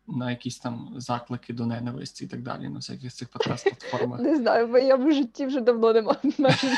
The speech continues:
Speaker 2: на заклики до ненависті.
Speaker 1: Бо, бо те, просто буде дуже
Speaker 2: Знаєш,
Speaker 1: обідно, щоб нас забанили за це, але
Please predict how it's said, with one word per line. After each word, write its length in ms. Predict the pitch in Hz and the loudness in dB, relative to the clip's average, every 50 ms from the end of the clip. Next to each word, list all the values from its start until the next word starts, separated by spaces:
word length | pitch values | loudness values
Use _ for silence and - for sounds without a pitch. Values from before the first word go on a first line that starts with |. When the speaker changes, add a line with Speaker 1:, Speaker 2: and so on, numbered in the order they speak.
| - | 2
Speaker 2:
на 120 | 302 247 226 | 2 0 0
заклики 600 | 233 220 233 240 - 381 339 277 - - 269 254 415 494 605 523 - - | 0 0 0 -2 -2 -6 -6 -4 -4 -4 -4 -4 -4 -4 -4 -4 -4 -4
до 200 | 285 294 - 320 | -6 -4 -2 -2
ненависті. 800 | 262 240 240 233 233 277 311 - 285 339 _ _ - - 254 277 - - 508 494 453 320 - - - - 392 381 - - - 302 - - | 0 0 0 0 -2 -4 -6 -8 -10 -10 _ _ -8 -6 -6 -6 -6 -8 -8 -8 -8 -10 -12 -12 -6 -2 -2 -2 -2 -4 -6 -4 0 2
Speaker 1:
Бо, 80 | 139 | 2
бо 120 | 135 139 143 | 4 4 4
те, 160 | 143 143 131 | 4 4 4
просто 280 | 147 147 147 - 175 | 4 2 2 2 2
буде 160 | 139 156 151 156 | 2 4 4 4
дуже 140 | 143 180 | 6 6
Speaker 2:
Знаєш, 160 | 185 202 196 185 | 6 8 8 6
Speaker 1:
обідно, 380 | 160 165 147 151 147 135 127 | 6 4 4 4 4 4 4
щоб 180 | 123 - 127 127 | 2 2 2 4
нас 180 | 127 127 120 | 4 4 4
забанили 520 | 123 127 110 110 113 113 117 117 120 117 120 | 2 0 0 0 0 -2 -2 -2 -4 -4 -6
за 100 | 120 127 | -6 -8
це, 280 | - - 120 127 143 - - | -10 -10 -8 -8 -8 -6 -6
але 380 | 127 123 127 127 127 143 - | -4 -2 -2 -4 -4 -6 -8